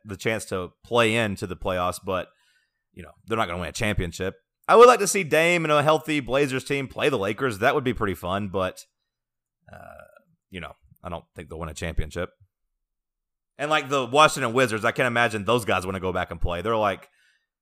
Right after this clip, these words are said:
six games out, and if they do catch,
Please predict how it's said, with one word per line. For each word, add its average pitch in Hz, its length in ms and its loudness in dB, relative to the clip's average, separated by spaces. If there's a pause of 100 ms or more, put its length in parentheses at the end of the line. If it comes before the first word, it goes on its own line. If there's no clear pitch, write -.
(360)
six - 300 0
games 123 300 0
out, 107 460 2 (1200)
and 120 100 -2
if 123 100 2
they 120 100 0
do 120 180 2
catch, - 680 -2